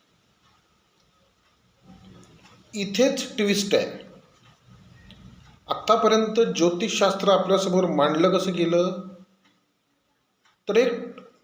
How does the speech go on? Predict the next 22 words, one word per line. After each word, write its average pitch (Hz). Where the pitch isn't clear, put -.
ग-, 139
ग्रहांना 214
ठराविक 214
लेबल 160
लावलं 117
गेली. -
जसं 170
रवी, 180
चंद्र, 180
बुध, 160
गुरु, 170
शुक्र 165
हे 165
शुभ 202
ग्रह, 113
मंगळ, 165
शनी, 165
राहू, 160
केतू 156
हे 185
अशुभ 190
ग्रह, 104